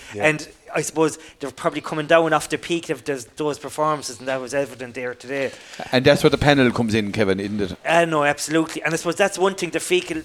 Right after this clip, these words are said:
Speaker 2: maybe don't have the, some of the strength and depth that some of the other teams might have as well. Do you know, when they start drifting into their subs, they mightn't be as strong as some of the starters that they have. And another thing, Feakle have played their three matches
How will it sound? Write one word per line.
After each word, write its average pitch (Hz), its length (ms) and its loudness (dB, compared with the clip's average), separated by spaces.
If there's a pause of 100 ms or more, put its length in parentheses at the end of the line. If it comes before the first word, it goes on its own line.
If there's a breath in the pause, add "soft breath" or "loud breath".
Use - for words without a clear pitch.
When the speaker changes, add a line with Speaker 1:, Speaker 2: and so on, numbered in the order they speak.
Speaker 2:
maybe 165 320 -4 (220 loud breath)
don't 170 260 0
have 165 140 -2
the, 143 80 -10
some 165 240 -6
of 147 40 -14
the 151 80 -6
strength 156 340 -6
and 139 80 -14
depth 156 260 -2
that 139 200 0 (200 loud breath)
some 156 180 -2
of 143 80 -4
the 156 60 4
other 160 160 0
teams 151 360 -6
might 135 180 -4
have 143 220 0
as 127 140 -6
well. 151 160 2
Do 127 140 -4 (280 loud breath)
you 139 80 -10
know, 151 140 0
when 143 80 -6
they 135 60 -10
start 143 240 -4
drifting 151 320 -6
into 151 240 -8
their 139 100 -6
subs, 151 420 -2
they 147 80 -14
mightn't 143 240 -10
be 139 100 -8
as 139 80 -6
strong 151 340 -2
as 135 80 -8
some 139 160 -8
of 123 40 -14
the 135 80 -10
starters 147 440 -4
that 117 180 -10
they 117 80 -10
have. 120 260 -4 (380 loud breath)
And 143 160 -2
another 175 280 6
thing, 165 180 -2
Feakle 170 320 -4
have 143 140 -10
played 160 240 2
their 143 100 -4
three 147 200 -6
matches 143 520 -6